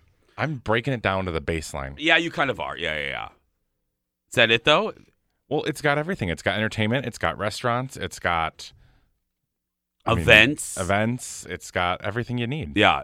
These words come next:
Speaker 2: literally. It's
Speaker 1: Shopping.
Speaker 2: it's another park that you don't need a ticket for. And it's really, you know, th-, they've had different iterations. It used to be called Downtown Disney. Before that, it was, like, Pleasure Island. This is probably the most,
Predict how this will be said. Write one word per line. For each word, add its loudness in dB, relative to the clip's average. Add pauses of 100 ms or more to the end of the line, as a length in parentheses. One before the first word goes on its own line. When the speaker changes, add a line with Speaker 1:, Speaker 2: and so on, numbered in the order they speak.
Speaker 2:
literally. 0
It's -2
Speaker 1:
Shopping. 0 (200)
Speaker 2:
it's -2
another 4
park 4
that 0
you -2
don't 0
need 0
a -4
ticket -4
for. -6
And -2
it's -2
really, 2 (280)
you -4
know, 2
th-, -10
they've -4
had 2
different -2
iterations. 0
It -8
used -8
to -18
be -8
called -8
Downtown 2
Disney. -4
Before -10
that, -8
it -10
was, -14
like, -16
Pleasure -10
Island. 4 (440)
This -2
is -4
probably 0
the -2
most, -2